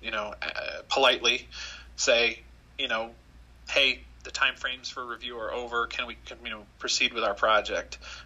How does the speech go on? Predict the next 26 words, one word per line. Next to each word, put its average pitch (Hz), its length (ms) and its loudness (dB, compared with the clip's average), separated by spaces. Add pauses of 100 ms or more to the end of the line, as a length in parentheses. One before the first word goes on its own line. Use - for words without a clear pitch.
We 127 60 -2
realize 110 400 4
you're 113 100 -2
really 113 160 2
backed 92 360 2
up, 107 240 4
and, 95 200 -4 (160)
you - 80 -12
know, 101 240 -2 (360)
we 113 80 -8
wanna 110 200 2
make 101 140 -2
sure 110 220 4
that, 101 220 0 (160)
you 107 80 -4
know, 98 140 -2
we're 107 140 0
being 104 220 0
responsive - 480 2
to - 100 2
our 92 100 8
clients 101 520 4
and 101 140 -6
keeping 101 300 -2
their 98 100 0
schedule 92 640 0